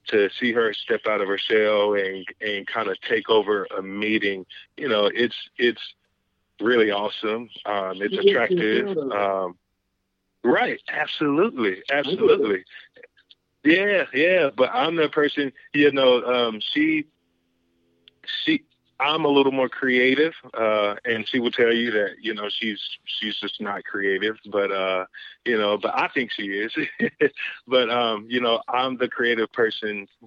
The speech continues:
Speaker 1: for the bikes. I'm the, the, uh, the, the maintenance person,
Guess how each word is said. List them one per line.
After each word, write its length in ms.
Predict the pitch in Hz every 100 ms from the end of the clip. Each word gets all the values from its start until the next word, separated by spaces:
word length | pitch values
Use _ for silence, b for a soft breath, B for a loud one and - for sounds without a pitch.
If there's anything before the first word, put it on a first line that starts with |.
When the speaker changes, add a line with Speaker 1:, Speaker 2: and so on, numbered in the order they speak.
| _
Speaker 1:
for 140 | 113
the 120 | 98 95
bikes. 360 | 101 98 90 -
I'm 300 | 110 113 117
the, 300 | 107 107 101 - b b _ _ 101
the, 260 | 110 104
uh, 340 | 101 95 92 95 -
the, 320 | - 98 95 92 _ _
the 240 | 98 95 87 _
maintenance 560 | 104 123 135 113 107 -
person, 600 | 117 104 - 98 95 92